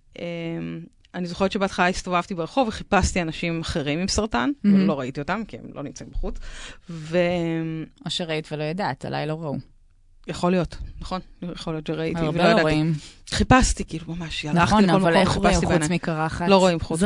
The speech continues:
Speaker 2: רק
Speaker 1: מקרחת.
Speaker 2: הסממן היחידי.
Speaker 1: נכון.
Speaker 2: וזה ממש, כאילו,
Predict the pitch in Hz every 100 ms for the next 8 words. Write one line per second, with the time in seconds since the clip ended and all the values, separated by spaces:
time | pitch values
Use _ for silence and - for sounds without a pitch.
0 | 190 170 254 165 247 247 247 247 240 247
1 | 214 247 - - 165 151 147 170 175 180
2 | 185 185 190 - - 202